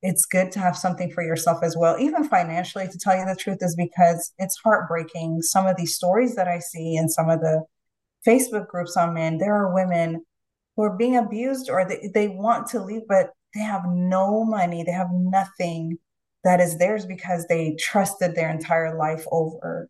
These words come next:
to someone else. And I still believe in marriage, and I still believe in love. So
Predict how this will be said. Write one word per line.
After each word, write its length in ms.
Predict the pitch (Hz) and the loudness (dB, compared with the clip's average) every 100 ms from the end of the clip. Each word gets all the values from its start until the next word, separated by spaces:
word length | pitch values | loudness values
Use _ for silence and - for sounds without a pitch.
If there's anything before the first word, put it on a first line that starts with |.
| _ - | _ -8
to 100 | 180 | -2
someone 340 | - 165 160 | 0 0 -2
else. 240 | 156 170 - | -6 -6 0
And 100 | 226 | 4
I 80 | 254 | 4
still 240 | 254 285 | 4 2
believe 260 | 262 277 247 | 4 2 2
in 100 | 226 | -2
marriage, 340 | 180 147 151 | -2 -4 -4
and 120 | 151 180 | -2 0
I 80 | |
still 540 | 180 - 196 190 190 185 _ _ _ _ _ - | 0 -2 4 4 4 0 _ _ _ _ _ -8
believe 320 | 196 196 190 | -6 -4 2
in 180 | 180 170 | 2 4
love. 240 | 160 - | 2 0
So 480 | - 190 170 170 - | -2 0 0 -2 -8